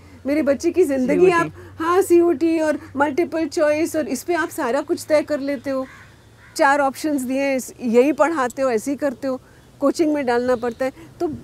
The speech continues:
Speaker 1: माँ बाप को आवाज़ उठानी है, समाज को आवाज़ उठानी है कि ये शिक्षा, ये श-, बच्चों का अधिकार है और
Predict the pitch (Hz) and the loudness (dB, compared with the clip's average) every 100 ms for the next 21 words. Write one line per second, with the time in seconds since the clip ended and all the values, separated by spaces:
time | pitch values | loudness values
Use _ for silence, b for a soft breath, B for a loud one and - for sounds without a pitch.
0 | - 214 226 208 233 254 415 494 - 480 | -10 -6 -2 2 4 6 6 4 2 4
1 | 466 294 - - - - - 262 247 262 | 4 0 -10 -10 -12 -6 -2 0 0 0
2 | 233 - 220 202 190 196 - - - - | -2 -4 -4 -2 -2 -4 -12 -16 -16 -14
3 | - - - 262 254 285 427 - 415 - | -16 -12 0 2 4 6 6 6 2 2
4 | 294 294 277 240 220 226 190 165 - - | 0 -2 -4 -4 -6 -8 -10 -12 -16 -18
5 | - - - - - - - - - - | -16 -16 -14 -14 -14 -14 -16 -14 -10 -4
6 | 294 302 370 339 - - 330 320 - - | 0 2 4 2 -2 0 0 -2 -8 -8
7 | 233 294 330 285 233 - 240 233 285 254 | -4 -2 -2 -4 -8 -8 -6 -4 -6 -2
8 | 302 - - - 208 220 - 330 370 415 | 0 -2 -4 -6 -4 -4 -2 0 0 0
9 | - 254 262 | 0 -2 -4